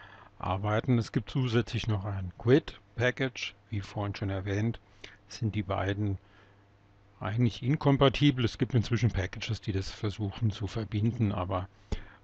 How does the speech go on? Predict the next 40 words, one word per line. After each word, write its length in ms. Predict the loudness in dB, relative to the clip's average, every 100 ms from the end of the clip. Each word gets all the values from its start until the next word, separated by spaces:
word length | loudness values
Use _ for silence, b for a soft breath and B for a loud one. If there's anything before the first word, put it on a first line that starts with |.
| -10
ähm, 300 | -6 -4 -2
im 120 | 0
Normalfall 640 | 0 0 -2 -6 -4 -4 -4
würde 180 | -6
ich 80 | -4
das 160 | -2 0
nicht 160 | 0
versuchen. 540 | 2 2 2 2 2 2 B B B
Es 100 | -4
gibt 120 | 6
eine 100 | 8
sehr, 180 | 10 8
sehr 140 | 8
interessante 460 | 6 4 4 4 2
Bibliothek 580 | 0 0 -2 0 0
inzwischen, 460 | 0 -2 -2 -2 0
Ergobi, 760 | 0 -2 2 2 4 4 4 2 -4 B B B B -4
ähm, 200 | 0 0
mit 140 | 2
dem 140 | 2
man 340 | 4 4 2 0 B B B B B -20 -2
in 100 | 4
einer 200 | 6 8
anderen 320 | 10 10 10
Philosophie, 640 | 8 4 2 -2 0 2 2
wie 80 | 2
die, 160 | 4
die 140 | 4 4
wir 80 |
jetzt 160 | 2 -2
sehen 240 | 2 4
werden, 520 | 4 4 2 4 2 0 B B
sehr, 240 | -2 2 4
sehr 160 | 4
schnell 320 | 2 2 4 4
und 80 |
sehr, 160 | 4 2
sehr 160 | 2 0
schöne 260 | 0 -2
Bilder 400 | 0 2 4 4